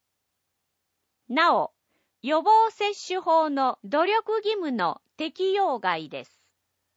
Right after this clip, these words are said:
対象となる基礎疾患の範囲は、市ホームページをご確認ください。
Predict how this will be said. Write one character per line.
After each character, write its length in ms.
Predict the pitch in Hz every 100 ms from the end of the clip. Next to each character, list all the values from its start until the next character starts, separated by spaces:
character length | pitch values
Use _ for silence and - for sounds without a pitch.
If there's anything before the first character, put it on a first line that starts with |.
| _ _ _ _ _ _ _ _ _
対 240 | 311 381 415
象 280 | 427 415
と 180 | 403 381
な 180 | 349 339
る 200 | 233 165 _
基 80 | -
礎 200 | 285 403
疾 220 | - 415 -
患 300 | - 233 190
の 160 | 170 165
範 400 | - 311 240 165
囲 140 | 160
は、 260 | 151 135 - _ _ _
市 380 | - 370 392 -
ホ 280 | - 359 392
ー 20 |
ム 180 | 381 381
ペ 200 | 359 330
ー 60 |
ジ 140 | 208 180
を 240 | 151 143
ご 160 | - 196
確 300 | 254 - 240
認 300 | 214 202 190
く 100 | 175
だ 160 | 160 156
さ 220 | 143 117
い。 160 | 110